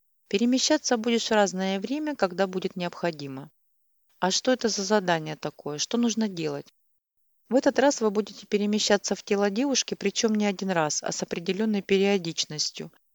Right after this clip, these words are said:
Это как кратковременный контракт на неопределенный срок». «Девушки?» повторила Рита и по-настоящему обрадовалась такому началу. До этого она превращалась исключительно в мужчин.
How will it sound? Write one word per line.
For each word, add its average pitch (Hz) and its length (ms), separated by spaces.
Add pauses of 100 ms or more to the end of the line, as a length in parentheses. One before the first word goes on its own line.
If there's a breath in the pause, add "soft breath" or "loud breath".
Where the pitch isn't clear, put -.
(140)
Это 262 220
как - 160
кратковременный 226 800
контракт 196 520
на 190 120
неопределенный 180 800
срок». - 440 (680)
«Девушки?» 233 680 (460)
повторила 175 500
Рита 233 280
и - 20
по-настоящему 175 920
обрадовалась 175 580
такому 160 420
началу. 151 640 (440)
До 180 160
этого 262 400
она 196 180
превращалась 180 760
исключительно 175 800
в 165 60
мужчин. 139 600